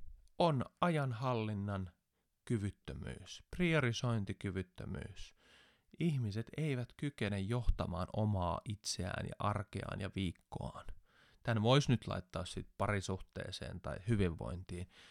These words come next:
Me pysytään nyt kuitenkin Myyntipodin jaksossa myynnin kontekstissa, mut uskokaa mua, tää on just näin yksinkertaista. Ne myyjät, jotka kykenevät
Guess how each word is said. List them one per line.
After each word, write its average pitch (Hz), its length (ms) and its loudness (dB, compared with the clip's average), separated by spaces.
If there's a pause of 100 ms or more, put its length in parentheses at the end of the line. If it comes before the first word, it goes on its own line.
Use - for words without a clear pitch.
(160)
Me 101 60 -4
pysytään 113 420 2
nyt 95 80 0
kuitenkin 101 360 2
Myyntipodin 90 600 2 (600)
jaksossa 92 460 -2
myynnin 120 380 10
kontekstissa, 92 540 0
mut 107 180 2
uskokaa 107 460 6
mua, 120 260 4 (880)
tää 113 80 2
on 107 100 6
just 123 220 2
näin 98 180 4
yksinkertaista. - 640 -4 (640)
Ne 120 160 8
myyjät, 104 600 8 (460)
jotka 123 480 4
kykenevät 62 840 -6